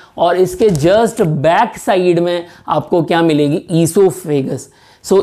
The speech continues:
esophagus, esophagus is posterior to windpipe। Okay, so this is the example। ये बहुत बार आता है, आप लोग पढ़ोगे भी सही। अब यहाँ इसको, अ,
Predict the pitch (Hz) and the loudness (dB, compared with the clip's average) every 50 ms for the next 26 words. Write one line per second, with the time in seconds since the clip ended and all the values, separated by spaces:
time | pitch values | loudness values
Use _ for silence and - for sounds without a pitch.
0 | 196 - 190 190 202 214 185 - 277 277 277 285 247 190 - - 214 208 208 208 | 0 0 2 4 4 4 2 2 2 4 4 4 2 0 -2 0 2 4 4 4
1 | 170 196 180 156 139 127 - _ _ _ _ _ _ - - 170 180 196 190 - | 4 2 0 0 -2 -8 -12 _ _ _ _ _ _ -10 -6 -4 -2 -2 0 2
2 | 262 262 277 269 220 196 226 185 185 175 160 175 180 180 180 180 - - _ _ | 2 4 4 4 2 2 2 2 2 2 2 2 2 2 0 -2 -10 -20 _ _
3 | _ _ - 190 185 208 220 214 214 - - _ _ _ _ _ _ - - 165 | _ _ 0 2 4 4 4 2 -2 -8 -20 _ _ _ _ _ _ -6 0 0
4 | 165 175 165 170 - 233 233 240 247 247 254 262 262 262 254 254 254 - - - | 2 2 0 -2 -2 0 2 2 4 2 2 4 4 4 2 0 -2 -8 -4 0
5 | 247 214 175 165 170 190 - - _ - - 143 165 170 170 170 160 170 151 127 | 0 2 2 0 0 -4 -8 -16 _ -8 -2 0 2 2 2 0 -2 -6 -8 -8
6 | 127 - - _ _ _ - - 180 175 254 220 147 - - - - _ _ _ | -8 -12 -16 _ _ _ -4 -4 -2 0 2 0 0 0 -4 -18 -20 _ _ _
7 | _ _ _ _ - - 196 190 170 190 175 190 220 220 190 220 285 294 - 214 | _ _ _ _ -4 0 0 2 2 2 2 2 2 2 2 0 -2 -2 -2 -4
8 | 180 151 151 185 202 202 208 196 240 220 196 208 196 170 147 147 143 165 202 214 | -2 0 2 2 2 2 0 0 0 2 2 0 0 0 0 0 2 2 2 2
9 | 165 170 190 190 190 180 170 165 156 196 196 202 180 175 175 - 170 190 175 160 | 2 2 2 2 2 2 0 0 0 0 0 0 0 -2 -4 -4 -4 -6 -4 -4
10 | 156 165 165 175 185 180 196 190 175 180 156 151 165 202 - - _ _ - - | -2 0 2 2 2 2 2 0 0 -2 -6 -6 -8 -10 -12 -14 _ _ -14 -8
11 | 165 151 156 165 175 214 254 262 262 247 - - 294 277 277 277 | -4 -2 -2 0 0 0 2 2 2 0 0 2 0 0 0 0